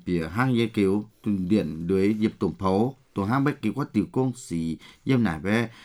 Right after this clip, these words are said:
nhuần vuông lồng khăn, tung tú tháo, chúa tiệp chinh đín, vuông diêm, diện nông nháng.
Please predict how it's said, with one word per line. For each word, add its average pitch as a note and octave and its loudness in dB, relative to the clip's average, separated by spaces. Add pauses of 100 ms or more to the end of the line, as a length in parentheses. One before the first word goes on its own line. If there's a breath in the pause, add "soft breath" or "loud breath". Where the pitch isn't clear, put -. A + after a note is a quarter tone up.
(120)
nhuần A#2+ 6
vuông A#2+ 6
lồng D#2+ -2 (100)
khăn, A2 6
tung F#2+ -2
tú C3 -2
tháo, F#2 2 (100)
chúa F#3+ 6
tiệp G2+ -4 (120)
chinh G#2 4
đín, C#3+ 4 (340 loud breath)
vuông A2 6
diêm, G#2+ 4 (180)
diện F#2 0
nông G#2 2
nháng. F2+ -2